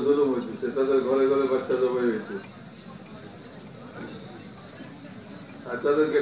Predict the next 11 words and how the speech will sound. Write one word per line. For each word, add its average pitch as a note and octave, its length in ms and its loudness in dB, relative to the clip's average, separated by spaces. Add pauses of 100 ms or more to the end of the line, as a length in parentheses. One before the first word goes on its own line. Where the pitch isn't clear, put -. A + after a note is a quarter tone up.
বেকার C#3+ 320 8
খাটানো C#3 380 4
হইতেছে, G2+ 340 -2 (1900)
গোলাম C#3 340 4
বান্দি C3+ 320 0
বানায় B2 360 0
রাখে। - 180 -6 (3500)
মূসা C3 360 4
আলাইহিস C3 340 6
সালাতু F#3+ 340 0
ওয়াস A#2 160 2